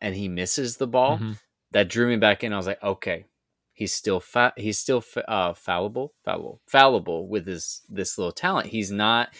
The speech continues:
Speaker 1: it's kinda like when he faced, um, Barrio or Bar-, Baru, the king.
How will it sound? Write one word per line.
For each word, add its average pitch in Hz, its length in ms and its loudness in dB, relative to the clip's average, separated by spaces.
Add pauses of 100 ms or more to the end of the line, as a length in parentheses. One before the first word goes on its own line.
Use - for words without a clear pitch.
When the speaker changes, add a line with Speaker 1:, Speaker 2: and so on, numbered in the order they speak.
(140)
Speaker 1:
it's 113 140 -2
kinda 151 140 4
like 143 180 2
when 131 100 -2
he 113 80 0
faced, - 600 0
um, 85 460 -4 (300)
Barrio 101 760 0
or - 120 -8
Bar-, 95 600 -4
Baru, 98 420 -4
the 101 140 -8
king. 87 340 -2